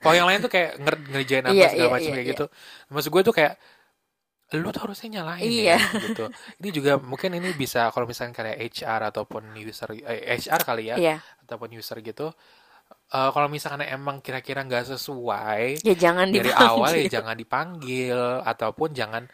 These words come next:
Speaker 1: ya jangan dipanggil, atau
Speaker 2: Iya,
Speaker 1: nggak
Speaker 2: iya.
Speaker 1: diterusin aja lah kayak gitu
Speaker 2: Mm-mm.
Speaker 1: emang dari awal, dan cari aja lah yang emang bisa, eh, requirement-nya, eh,
Speaker 2: Sesuai.
Speaker 1: sesuai gitu. Jadi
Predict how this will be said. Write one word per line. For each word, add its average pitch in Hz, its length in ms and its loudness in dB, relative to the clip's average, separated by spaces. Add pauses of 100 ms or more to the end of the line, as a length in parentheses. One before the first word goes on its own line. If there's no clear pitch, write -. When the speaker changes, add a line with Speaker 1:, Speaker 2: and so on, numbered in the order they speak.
(520)
Speaker 1:
ya 127 220 2
jangan 143 260 2
dipanggil, 147 300 -4 (100)
atau 180 220 4
Speaker 2:
Iya, 185 60 4
Speaker 1:
nggak 185 100 4 (140)
Speaker 2:
iya. - 60 4
Speaker 1:
diterusin 170 380 -2
aja 170 240 -2
lah 117 240 2
kayak 110 120 -8 (100)
gitu - 40 -12
Speaker 2:
Mm-mm. 117 80 -2
Speaker 1:
emang 113 160 -8
dari 104 140 -8
awal, 104 340 -2
dan 113 140 -2 (640)
cari 131 220 0
aja 131 320 -2
lah 117 120 0
yang 117 320 -6
emang 117 320 -8
bisa, 117 320 -4 (480)
eh, 107 480 0
requirement-nya, 113 640 -2 (380)
eh, - 20 -8
Speaker 2:
Sesuai. 165 300 10
Speaker 1:
sesuai 147 520 6 (140)
gitu. 120 140 -6
Jadi 123 180 -4